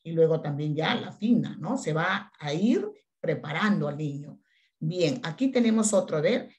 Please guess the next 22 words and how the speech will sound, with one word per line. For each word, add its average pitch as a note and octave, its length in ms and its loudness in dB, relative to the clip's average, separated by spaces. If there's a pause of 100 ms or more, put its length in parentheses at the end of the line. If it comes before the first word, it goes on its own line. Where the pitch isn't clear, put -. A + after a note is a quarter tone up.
es G3+ 180 -6
importante C4+ 480 2
el A#3 80 2
desarrollo G#3 500 2
del F#3 160 -2
bebé F3 460 0
y G3 100 -12
la D#3+ 100 -6
estimulación. C#3 800 -8 (260)
Muy G3 160 0
bien. D3 360 -8 (400)
Eh, E3+ 600 2
en G3+ 100 2
la F#3+ 100 6
hora E4+ 160 4
de D#4+ 100 0
la G3 80 4
estimulación F3 720 -2
debemos A3+ 380 2
ser G#3+ 140 -2
amables A#3+ 800 -2 (280)
y C#4 360 0